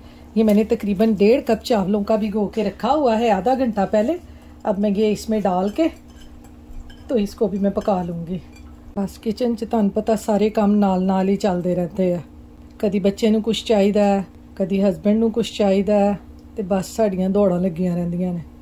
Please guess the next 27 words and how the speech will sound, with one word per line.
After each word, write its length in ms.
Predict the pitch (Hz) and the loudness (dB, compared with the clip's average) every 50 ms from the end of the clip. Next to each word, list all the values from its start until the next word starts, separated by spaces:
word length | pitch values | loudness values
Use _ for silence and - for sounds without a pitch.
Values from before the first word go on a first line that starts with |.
| - - - - - - - - | -20 -20 -20 -20 -20 -20 -14 -6
तो 60 | - 202 | -4 -2
ये 180 | 185 190 190 180 | 0 0 0 0
देखें 320 | 185 180 - - 196 185 | -2 -4 -4 -4 -4 -4
जी 120 | 170 180 185 | -4 -4 -4
अब 140 | 180 170 156 | -4 -2 -2
हमारे 360 | 185 202 190 180 170 175 196 | -2 -2 -2 -2 -2 -2 -2
मज़ेदार 540 | 190 185 175 - 190 165 196 180 175 190 196 | -4 -4 -4 -4 -4 -2 -2 0 0 -2 -2
से 140 | 196 - 202 | -2 -4 -4
बनेंगे 480 | 160 180 170 170 202 214 196 185 208 247 - - - - - - - | -4 -4 -4 -2 -2 -2 -2 -2 -4 -6 -8 -14 -20 -18 -16 -16 -16
चने 320 | - - - 214 202 269 | -6 -2 0 0 2 0
की 120 | 226 240 233 | 0 -2 0
दाल 240 | 202 196 180 175 170 | 0 0 0 -2 -2
वाले 240 | 165 180 170 175 170 | -4 -6 -6 -8 -8
चावल, 360 | - - 196 170 160 170 - - - - - - - - - - - - - | -6 -6 -6 -4 -6 -8 -10 -10 -10 -12 -12 -14 -18 -20 -20 -20 -14 -10 -8
मज़ेदार, 640 | 185 170 - 202 180 - 185 175 175 190 196 175 147 - - - - - - - | -8 -4 -2 -4 -4 -2 -4 -4 -2 0 0 -2 -4 -8 -14 -18 -20 -12 -8 -6
ख़तरनाक। 680 | 208 - - 240 196 185 185 190 196 220 214 - - - - - - - - - - - - - - - - - - - | -4 -2 0 0 0 0 0 0 2 0 0 -2 -4 -10 -18 -20 -20 -20 -20 -20 -20 -20 -20 -20 -20 -20 -20 -6 -4 -4
अभी 160 | 208 247 262 | -2 -2 -2
पत्ती 280 | - 247 247 - 277 | -2 -4 -2 -2 0
वाले 160 | 262 240 233 226 | 2 4 4 4
चावल 280 | 220 233 202 185 202 190 | 4 2 2 2 2 2
बनने 260 | 214 220 220 208 202 | 2 2 2 2 2
लगे 220 | 214 196 170 220 | 2 2 2 2
थे, 160 | 208 - 311 | 2 2 2
मैं 80 | 311 247 | 0 0
भूल 300 | - - 262 226 214 247 | 2 2 2 2 2 0
के 140 | 202 - 240 240 | 2 4 4 4
इसमें 260 | 240 214 - 262 | 4 2 0 -2